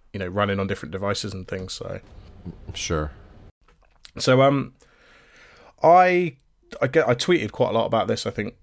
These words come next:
Speaker 1: in the last couple of weeks, but I, I moved from, uh, Dropbox to Google Drive, um, and I wanted to just talk a little bit about that 'cause it's, <laughs> it's a little bit of a pain.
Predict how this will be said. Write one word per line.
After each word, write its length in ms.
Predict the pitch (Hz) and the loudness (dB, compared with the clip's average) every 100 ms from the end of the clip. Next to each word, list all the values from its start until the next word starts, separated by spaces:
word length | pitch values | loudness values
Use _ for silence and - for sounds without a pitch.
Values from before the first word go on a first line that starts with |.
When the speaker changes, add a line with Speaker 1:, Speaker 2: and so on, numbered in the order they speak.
| _ | _
Speaker 1:
in 140 | 110 | -10
the 60 | 107 | -4
last 220 | 104 104 | -2 -2
couple 240 | - - 107 | -6 -4 0
of 40 | |
weeks, 240 | 123 117 | 0 0
but 140 | - 104 | -4 0
I, 300 | 113 120 117 | 2 4 2
I 100 | 104 | 0
moved 340 | 120 147 190 175 | 2 2 2 -4
from, 540 | - 135 123 123 120 | 0 2 4 2 0
uh, 300 | - 107 107 | -2 -2 -2
Dropbox 680 | 101 143 135 - 110 - - - | -2 0 0 2 -2 -2 -8 -6
to 460 | 113 107 107 98 - | -4 -4 -4 -8 -6
Google 260 | 120 113 104 | -2 -2 -2
Drive, 540 | 110 107 95 90 - _ _ | -2 0 0 -2 -8 _ _
um, 680 | - 95 92 90 87 80 - | -12 -8 -6 -6 -8 -10 -12
and 120 | 104 101 | -8 -6
I 40 | |
wanted 280 | 110 110 - | -2 -2 -2
to 340 | - 101 95 _ _ _ | -4 -2 -2 _ _ _
just 200 | - - | -14 -10
talk 220 | - 101 | -6 -4
a 40 | 98 | -2
little 200 | 98 95 | -2 -2
bit 120 | 87 | -2
about 260 | 110 98 98 | 0 0 0
that 240 | 90 - | -4 -4
'cause 220 | - 95 | -10 -10
it's, 300 | - - - | -8 -8 -8
<laughs> 40 | - | -4
it's 280 | 104 - 117 | -4 -2 0
a 40 | |
little 180 | 151 147 | 0 2
bit 120 | 147 | 0
of 100 | 123 | 0
a 60 | 113 | -6
pain. 460 | - 120 98 95 | -2 -2 0 -2